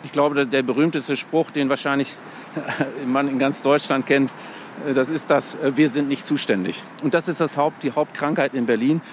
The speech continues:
diese Zuständigkeiten ganz klar zu organisieren. Und das ist halt ein Problem, was wir in, aus den zwanziger Jahren noch geerbt haben. Schon neunzehnhundertzwanzig beim Groß-Berlin-Gesetz wusste man eigentlich,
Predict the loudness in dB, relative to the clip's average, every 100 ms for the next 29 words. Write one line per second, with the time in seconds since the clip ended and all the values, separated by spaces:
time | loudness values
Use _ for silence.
0 | -8 -4 -4 -2 -4 0 2 2 0 2
1 | 2 2 0 -2 -4 0 0 -2 -14 -18
2 | -8 -4 0 2 0 0 0 0 0 -4
3 | -14 -6 0 2 2 0 -2 -2 -2 0
4 | 4 4 4 0 -6 -18 -4 -4 0 0
5 | 0 0 -2 -2 -2 0 0 2 0 2
6 | 2 4 2 0 -4 -6 -6 -8 -12 -10
7 | 0 2 2 0 0 0 2 0 0 0
8 | 0 -2 -2 -2 0 2 2 2 0 -2
9 | -10 -12 0 0 2 0 0 -2 -2 0
10 | -2